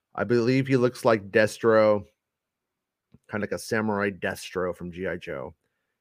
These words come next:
and he's gold. I heard he was gold. And so if he is gold, C three P O better watch out.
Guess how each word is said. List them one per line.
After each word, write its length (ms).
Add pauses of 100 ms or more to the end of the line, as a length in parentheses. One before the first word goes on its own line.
(140)
and 120
he's 160
gold. 540 (580)
I 60
heard 140
he 40
was 140
gold. 560 (680)
And 160
so 380
if 220
he 120
is 120
gold, 600 (340)
C 220
three 180
P 160
O 40
better 220
watch 420
out. 240